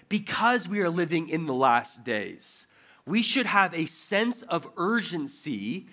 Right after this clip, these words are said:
in how we use the time we have left. Or I would say it this way, that embracing our finiteness creates urgency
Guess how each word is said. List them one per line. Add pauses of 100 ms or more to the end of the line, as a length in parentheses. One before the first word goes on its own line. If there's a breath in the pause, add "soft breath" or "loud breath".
(200 loud breath)
in
how
we
use
the
time
we
have
left. (1160 soft breath)
Or
I
would
say
it
this
way, (500)
that
embracing
our
finiteness (400)
creates (140)
urgency